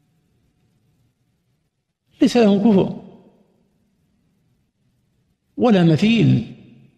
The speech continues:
ليس كمثله شيء وهو السميع البصير،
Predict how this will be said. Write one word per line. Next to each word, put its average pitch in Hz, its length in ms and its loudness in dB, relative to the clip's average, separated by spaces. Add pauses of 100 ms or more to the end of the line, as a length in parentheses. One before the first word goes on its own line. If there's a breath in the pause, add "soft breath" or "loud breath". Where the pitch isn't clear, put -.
(140)
ليس 156 260 0
كمثله 196 640 0
شيء 208 460 -2
وهو 151 140 2
السميع 160 480 0
البصير، 151 500 -2